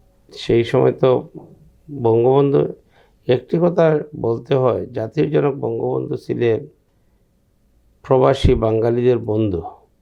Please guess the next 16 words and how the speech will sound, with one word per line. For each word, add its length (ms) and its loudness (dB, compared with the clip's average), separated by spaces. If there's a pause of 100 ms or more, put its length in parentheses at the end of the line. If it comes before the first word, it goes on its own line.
(1500)
এবং 400 2
বঙ্গবন্ধুকেও 1040 4
প্রবাসী 380 0
বাঙালিরা 540 -4
বন্ধু 320 -4
হিসাবে 260 -6
মনে 260 -8
করত। 300 -16 (1000)
বঙ্গবন্ধু 540 4
বলতেন 520 0
যে, 360 0
"এই 180 4
প্রবাসীরা 640 -2
আমার 300 -4
দুর্দিনের 580 -4
বন্ধু।" 320 -8